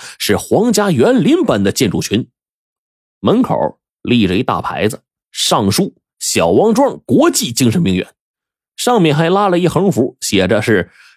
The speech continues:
“热烈欢迎二号出席新马泰国际精神病学会课题讲座及成功回归祖国。”嘿嘿，小胡子不由得是热泪盈眶啊，然后往前走了几步，远远看到一身影在林间散步呢。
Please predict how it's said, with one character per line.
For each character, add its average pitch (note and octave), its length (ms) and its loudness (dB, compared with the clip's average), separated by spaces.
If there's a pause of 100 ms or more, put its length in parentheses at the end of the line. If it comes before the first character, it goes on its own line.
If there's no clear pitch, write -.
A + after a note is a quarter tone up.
“热 D#4 280 4
烈 D#3 180 2
欢 F#3+ 220 2
迎 C#3+ 100 4
二 E3+ 320 -2
号 - 340 -6
出 B3 240 2
席 C#3 280 0
新 G#4 260 0
马 G#2+ 160 0
泰 D3+ 240 -2
国 D4 240 2
际 E3 180 -2
精 C4+ 220 0
神 G#3+ 160 2
病 A#3+ 180 2
学 F3+ 280 2
会 G3 180 2
课 - 240 -2
题 D3 240 -2
讲 G#2+ 300 0
座 G#3+ 280 2
及 B2 280 -4
成 C#3+ 240 0
功 E3 340 0
回 A#2+ 300 0
归 B2+ 160 2
祖 F2+ 160 -2
国。” - 260 0 (260)
嘿 D#3 120 2
嘿， G2+ 340 -2 (960)
小 C#3 240 2
胡 C#3 220 2
子 C3+ 180 2
不 A#2 140 0
由 G#2+ 180 4
得 A#2 120 0
是 A2 160 -2
热 G#2 140 2
泪 F2+ 120 0
盈 F#2 140 -2
眶 F#2+ 240 -2
啊， D2 320 -8 (240)
然 E2 160 -2
后 C2+ 520 -2 (300)
往 F2+ 120 0
前 G2 180 0
走 D2 160 -2
了 G2 80 0
几 - 140 -4
步， - 240 -10 (220)
远 C3+ 240 2
远 A2 180 2
看 B2 240 0
到 F#2+ 140 2
一 A#2+ 80 0
身 D#3 180 0
影 C#2 220 -2
在 A2 140 0
林 A#2 140 2
间 D#3 140 4
散 D#3+ 160 0
步 G#3+ 220 0
呢。 - 140 -8